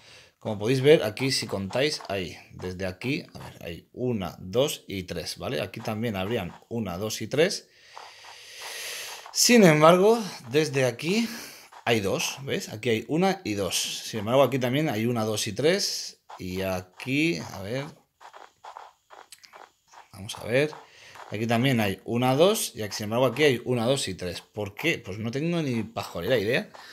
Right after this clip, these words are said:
Juraría que he llevado todo del todo simétrico. Sin embargo, aquí también, ¿veis? Aquí hay tres y aquí hay dos.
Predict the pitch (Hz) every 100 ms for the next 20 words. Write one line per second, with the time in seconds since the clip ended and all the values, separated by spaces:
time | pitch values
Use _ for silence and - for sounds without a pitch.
0 | - - - 123 95 117 147 131 135 135
1 | 117 127 131 123 107 - 123 110 - 90
2 | 107 131 160 170 110 113 127 107 127 104
3 | 120 104 131 131 - 101 117 117 123 185
4 | - - - - - - _ 104 95 127
5 | 110 123 131 - - -